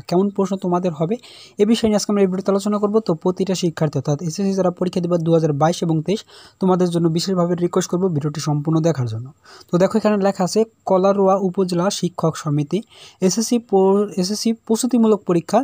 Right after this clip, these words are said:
বিষয় গণিত। তো তোমরা অনেকেই কমেন্ট করতেছো যে গণিত সৃজনশীল কীভাবে লিখতে হবে। তো দেখো, এখানে লেখা আছে এক ঘন্টা চল্লিশ মিনিটে তাদের পরীক্ষাটা হয়েছে এবং যে কোনো চারটা প্রশ্নের উত্তর দিতে হয়েছে। তো তোমরা আমাদের অনেকেই কমেন্ট করতেছো যে, "ভাইয়া, আমরা কি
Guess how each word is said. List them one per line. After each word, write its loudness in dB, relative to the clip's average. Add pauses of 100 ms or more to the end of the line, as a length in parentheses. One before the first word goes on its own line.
বিষয় 0
গণিত। 2 (160)
তো -6
তোমরা -2
অনেকেই -2
কমেন্ট -2
করতেছো -6
যে -2
গণিত 0
সৃজনশীল -2
কীভাবে 0
লিখতে -4
হবে। -2 (380)
তো -6
দেখো, 2
এখানে 0
লেখা 0
আছে -2
এক 0
ঘন্টা 0
চল্লিশ 0
মিনিটে -4 (120)
তাদের -2
পরীক্ষাটা -2
হয়েছে -4
এবং -2 (100)
যে 0
কোনো 0 (520)
চারটা 0
প্রশ্নের 2
উত্তর 0
দিতে 0
হয়েছে। -4 (840)
তো -2
তোমরা 0
আমাদের 4
অনেকেই 2
কমেন্ট 4
করতেছো -2
যে, 0
"ভাইয়া, 2 (400)
আমরা 4 (320)
কি 0